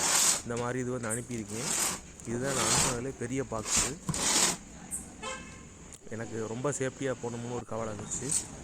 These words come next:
நல்லபடியா போயிடுச்சு. அவங்க கஸ்டமரும் எனக்கு திருப்தி அப்படின்ட்டாங்க. "நல்லா தெளிவா பார்சல் பண்ணிருந்தீங்க, எந்த குறையும் கிடையாது, சூப்பரா இருக்கு,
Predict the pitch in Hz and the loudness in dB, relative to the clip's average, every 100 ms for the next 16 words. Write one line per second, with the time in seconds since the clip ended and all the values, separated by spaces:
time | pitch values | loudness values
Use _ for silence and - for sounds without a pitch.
0 | - - 104 131 120 120 143 180 - 117 | -10 -4 0 2 2 2 0 0 -2 -2
1 | 104 - - 123 165 - - - - - | -2 -2 -4 -4 -6 -10 -12 -12 -12 -12
2 | - - - - - - - - - 117 | -12 -12 -12 -12 -12 -12 -12 -12 -4 -2
3 | 123 117 113 151 139 127 185 - - 123 | 0 0 0 0 2 2 0 -4 -8 -4
4 | 120 110 127 117 - 131 117 104 107 113 | -2 -2 -4 -6 -4 -2 0 -2 -4 -6
5 | 110 107 104 127 170 - - - - - | -4 -6 -2 -4 -4 -10 -16 -16 -16 -8
6 | 120 120 113 107 - - - 131 131 123 | -2 0 0 -4 -8 -10 -4 0 2 2
7 | 113 123 120 123 107 107 110 104 107 107 | 0 0 0 -2 -4 -6 -6 -6 -6 -4
8 | 110 101 - - - 113 113 113 117 120 | -4 -6 -10 -14 -8 -2 -2 0 0 0
9 | 110 110 107 104 113 107 104 135 120 117 | -2 -2 -4 -4 -4 -4 -4 -2 0 -2
10 | 107 98 107 104 | -2 -4 -6 -6